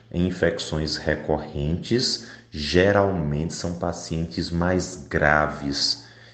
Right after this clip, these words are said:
E isso pode impactar, é, negativamente, né, nos desfechos desses doentes.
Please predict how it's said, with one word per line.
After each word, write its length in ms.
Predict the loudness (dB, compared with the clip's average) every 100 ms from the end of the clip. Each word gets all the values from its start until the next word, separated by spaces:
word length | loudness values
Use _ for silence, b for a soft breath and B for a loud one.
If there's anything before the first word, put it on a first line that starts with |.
| b
E 240 | -4 0 0
isso 320 | 0 -4 0
pode 300 | 2 2 2
impactar, 960 | -6 -4 -2 -2 -4 0 2 2 0 B B B -14
é, 280 | -6 -6 -2
negativamente, 1600 | -2 2 4 2 2 -2 -2 -2 0 0 -2 -2 -4 -6 -8 -4
né, 180 | -2 -2
nos 280 | -2 -4 -6
desfechos 920 | -8 -6 -6 2 4 4 0 -8 -10
desses 440 | -6 -6 -6 -10
doentes. 580 | -8 -8 -8 -10 -10 -12